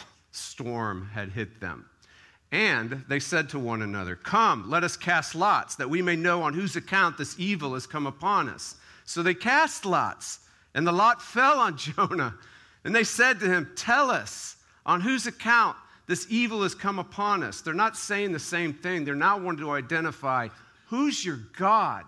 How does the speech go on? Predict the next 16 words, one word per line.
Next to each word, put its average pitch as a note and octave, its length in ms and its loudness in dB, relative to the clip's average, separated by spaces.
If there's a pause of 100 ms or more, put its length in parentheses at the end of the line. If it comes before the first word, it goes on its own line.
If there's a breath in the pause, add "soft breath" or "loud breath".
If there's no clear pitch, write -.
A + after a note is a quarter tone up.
(380)
right? C#3+ 320 -2 (460 soft breath)
They D#3 120 -2
said G#3 340 -2
to E3 80 0
him, A2 280 -2 (300)
"Tell G3+ 240 0
us A#2 160 -6
who G3+ 160 -4
this F3+ 200 -2
has E3 120 -8
come F3 240 -4
from. G2 320 -6 (240 loud breath)
What G3+ 160 2
is G#3+ 140 -2
your G#3 120 2
occupation? F3+ 800 -2